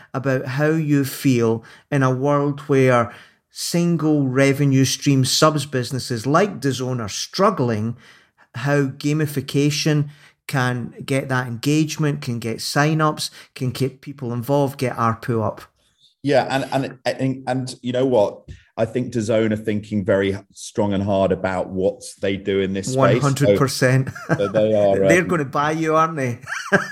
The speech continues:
Speaker 2: Well, I don't know about that, but, um, I, I know that they are, you know,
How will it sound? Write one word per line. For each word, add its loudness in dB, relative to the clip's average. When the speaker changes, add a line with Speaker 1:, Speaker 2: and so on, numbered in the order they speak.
Speaker 2:
Well, 0
I 4
don't 0
know -2
about -2
that, -4
but, 2
um, 0
I, -4
I 0
know 2
that 0
they 4
are, 4
you -2
know, 4